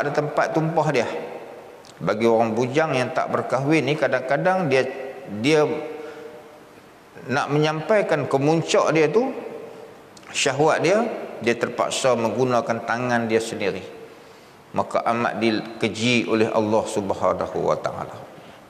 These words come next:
Sehingga kan Nabi sallallahu alaihi wasallam bagi tahu dekat orang yang mengeluarkan maninya dengan menggunakan tangannya sendiri.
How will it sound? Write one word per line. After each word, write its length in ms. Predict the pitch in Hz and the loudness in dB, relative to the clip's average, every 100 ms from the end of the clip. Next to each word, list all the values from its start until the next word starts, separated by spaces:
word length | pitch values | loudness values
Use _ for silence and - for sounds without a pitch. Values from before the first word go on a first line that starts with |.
| - - - - - - | -20 -20 -20 -20 -20 -10
Sehingga 640 | - 107 117 120 135 143 | -2 2 2 4 4 4
kan 240 | 139 120 90 76 - - - - - - - | 4 0 -2 -6 -10 -12 -16 -18 -18 -20 -8
Nabi 400 | 95 107 117 120 | -4 -2 0 0
sallallahu 400 | - 110 113 110 | 0 0 0 0
alaihi 120 | - | -2
wasallam 240 | 120 117 110 - - - - - - - - - | 0 0 -2 -6 -8 -12 -14 -16 -18 -20 -20 -12
bagi 280 | - 110 113 120 | -2 0 0 0
tahu 140 | 143 139 113 | 2 2 2
dekat 240 | - 110 131 | -2 -2 2
orang 480 | 131 135 160 160 151 - - | 2 4 2 -2 -4 -10 -8
yang 480 | 107 117 139 139 139 143 135 - - - - _ _ - - - - - - - - - - - - | -2 0 0 -2 -6 -8 -12 -14 -20 -20 -20 _ _ -20 -20 -20 -20 -20 -20 -20 -20 -20 -20 -20 -6
mengeluarkan 800 | 110 135 139 139 170 170 156 139 127 | -2 0 2 4 4 4 2 0 2
maninya 640 | 139 143 160 175 165 135 120 | 0 2 4 4 4 4 2
dengan 280 | 131 135 | 2 2
menggunakan 640 | 131 127 135 147 135 135 - | 0 -2 -2 -2 -2 -4 -4
tangannya 480 | 135 156 151 139 131 | -2 -2 -4 -4 -2
sendiri. 480 | - 139 139 135 | 0 2 2 2